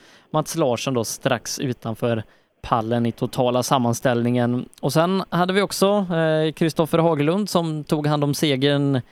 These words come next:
i fyra V D-klassen med tretton sekunder för en Stig Andevang. Eh, Stig Andevang som, eh, precis som vanligt då var, var uppe i, i, i varv när han kom i mål. Tretton komma sex sekunder efter i tävlingen. Slutar tvåa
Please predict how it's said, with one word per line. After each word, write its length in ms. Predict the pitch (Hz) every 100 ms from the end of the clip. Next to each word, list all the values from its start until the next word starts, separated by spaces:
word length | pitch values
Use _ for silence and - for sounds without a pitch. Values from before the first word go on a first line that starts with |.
| _ _ -
i 100 | -
fyra 220 | 151 143
V 120 | 139
D-klassen 580 | 127 120 131 - 180 226
med 340 | - 160 156 151
tretton 340 | 170 160 156
sekunder 440 | - 175 151 151 147
för 400 | 160 143 135 131 - - _ -
en 140 | 139
Stig 280 | - 151 151
Andevang. 460 | 151 135 156 233
Eh, 500 | - - 160 147 143
Stig 240 | 143 - 147
Andevang 320 | 143 135 135
som, 300 | - 139 139
eh, 160 | 139 135
precis 360 | 151 131 139
som 140 | 143 143
vanligt 300 | 135 123 143
då 260 | 135 117 107 110 _ -
var, 760 | 127 127 127 127 127 127 131
var 140 | 135
uppe 180 | 196 -
i, 240 | 233 233 220
i, 460 | 214 214 208 208
i 100 | -
varv 300 | 208 190 135
när 80 | 147
han 100 | 143
kom 140 | 147 147
i 60 |
mål. 280 | 147 120 113 - - _ _ -
Tretton 260 | 143 -
komma 180 | 120 135
sex 220 | 123 127
sekunder 320 | - 131 127 123
efter 360 | - - 127
i 120 | 139
tävlingen. 840 | 131 - 160 151 139 143 214 214 202
Slutar 320 | - 170 180
tvåa 720 | - - 196 147 117 135 139